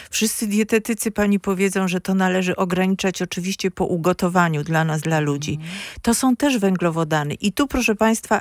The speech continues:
Speaker 1: ja teraz mówię absolutnie moje prywatne zdanie. Tak jak ludzie,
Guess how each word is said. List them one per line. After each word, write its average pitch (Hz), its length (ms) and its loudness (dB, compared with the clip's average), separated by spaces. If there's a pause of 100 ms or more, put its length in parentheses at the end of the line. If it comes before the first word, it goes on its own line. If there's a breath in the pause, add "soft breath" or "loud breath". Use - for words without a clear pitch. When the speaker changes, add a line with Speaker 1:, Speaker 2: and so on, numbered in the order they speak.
Speaker 1:
ja 196 180 2
teraz 196 280 -2
mówię 185 260 0
absolutnie 185 480 -2
moje 165 220 0
prywatne 160 520 -2
zdanie. 139 440 -4 (800 loud breath)
Tak 294 240 2
jak 254 200 0
ludzie, 180 420 0